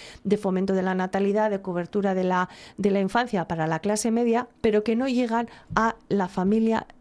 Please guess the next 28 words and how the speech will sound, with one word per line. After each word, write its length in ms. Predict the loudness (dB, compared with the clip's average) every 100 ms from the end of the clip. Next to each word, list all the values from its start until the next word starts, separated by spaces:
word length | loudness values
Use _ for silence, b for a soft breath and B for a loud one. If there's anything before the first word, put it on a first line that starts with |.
| _
y, 140 | -4 0
en 120 | -2 2
pobreza 460 | 2 2 0 0
y 80 | 2
a 80 | 2
la 60 |
infancia 380 | 0 0 -2 0
en 100 | -2
pobreza. 420 | -2 -6 -8 -8
Con 80 | -4
lo 100 | -2
cual, 200 | 0 0
ahí 160 | 0 -2
tenemos 300 | -2 -2 -4
que 80 | -4
tener 240 | -4 -4
mirada. 360 | -4 -4 -4 -2
Y 100 | 0
Cáritas 380 | 0 0 0 -2
siempre 360 | 0 0 2 2
va 120 | 4
a 20 |
velar 300 | 4 2 0 B B B -2
por 120 | -2
las 120 | 0
situaciones 480 | -2 -4 -2 -2 -2
de 100 | -8
pobreza. 360 | -10 -12 -14